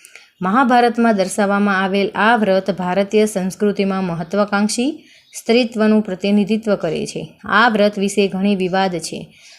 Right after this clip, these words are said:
સ્કંદ પુરાણ અને ભવિષ્ય પુરાણ અનુસાર જેઠ મહિનાના શુક્લ પક્ષની પૂર્ણિમાના દિવસે ઉપવાસ કરવાની મનાઈ છે. જો કે, નિર્ણયામૃત અને અન્ય સ્ત્રોતો અનુસાર આવું નથી.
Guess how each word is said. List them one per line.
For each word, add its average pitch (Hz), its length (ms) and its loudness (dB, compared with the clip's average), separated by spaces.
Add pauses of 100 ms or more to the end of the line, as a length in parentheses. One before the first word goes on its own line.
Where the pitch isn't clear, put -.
(160)
સ્કંદ 247 300 2
પુરાણ 226 340 2
અને 214 220 4
ભવિષ્ય 208 460 0
પુરાણ 208 320 2
અનુસાર 190 520 -2
જેઠ 202 340 0
મહિનાના 202 520 2
શુક્લ 233 380 -2
પક્ષની 208 500 0
પૂર્ણિમાના 196 580 0
દિવસે 147 500 -10 (340)
ઉપવાસ 226 440 0
કરવાની 190 360 0
મનાઈ 165 320 -4
છે. 160 240 -8 (220)
જો 180 100 -2
કે, 262 300 -2 (300)
નિર્ણયામૃત 226 840 4
અને 214 220 4
અન્ય 202 320 2
સ્ત્રોતો 202 420 -2
અનુસાર 196 440 0
આવું 160 240 0
નથી. 143 320 -8